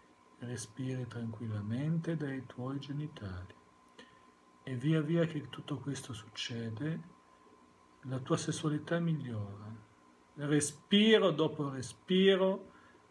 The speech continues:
la tua capacità e la tua potenza sessuale migliorano. E anche l'armonia e la capacità di attrarre persone che possano vibrare alla tua stessa lunghezza d'onda.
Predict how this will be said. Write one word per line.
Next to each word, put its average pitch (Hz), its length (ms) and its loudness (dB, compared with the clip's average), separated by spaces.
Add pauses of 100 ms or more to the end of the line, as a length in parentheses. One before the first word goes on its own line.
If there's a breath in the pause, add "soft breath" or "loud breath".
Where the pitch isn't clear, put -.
(180)
la 131 140 -6
tua 143 160 0
capacità 156 580 0
e 160 40 4
la 151 100 2
tua 147 160 -4
potenza 147 400 -4
sessuale 175 540 0
migliorano. 127 1000 -2 (680 loud breath)
E 143 140 -2
anche 160 320 2
l'armonia 147 640 4
e 214 60 6
la 196 120 6
capacità 170 580 2
di 156 120 4
attrarre 165 800 2
persone 151 1080 -2 (1500)
che - 140 -2
possano 165 460 4
vibrare 160 680 2
alla 170 160 2
tua 160 200 -2
stessa 170 380 0
lunghezza 170 480 0
d'onda. 101 480 -6